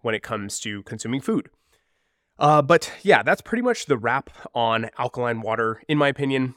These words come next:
probably not really as effective as they say it is, but I could totally be wrong. Um, I haven't done enough research on it to really have a super strong opinion on it. And honestly, if it makes you consume more water, then by all means,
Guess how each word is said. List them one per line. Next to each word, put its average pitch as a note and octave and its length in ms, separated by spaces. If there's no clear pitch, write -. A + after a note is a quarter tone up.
probably D3+ 720
not A#2 720
really D#3 320
as C#3+ 100
effective C#3+ 380
as C#3+ 100
they A#2 140
say G3 260
it A#3+ 80
is, B3+ 240
but A3 420
I A3+ 60
could A3+ 180
totally A3+ 360
be F#3 140
wrong. C3 360
Um, A#2+ 380
I A#2+ 200
haven't C3+ 300
done C3 160
enough B2 280
research A#2 320
on A2 160
it G#2+ 140
to A2 80
really G#2+ 240
have G2+ 160
a G2 80
super - 440
strong G#2 320
opinion E3+ 440
on D#3+ 160
it. E3 180
And C#3 240
honestly, D3 460
if C3+ 80
it D3+ 100
makes D#3 220
you E3 60
consume D#3 340
more D3 160
water, C3+ 500
then B2 380
by A#2+ 220
all A#2 140
means, A2 440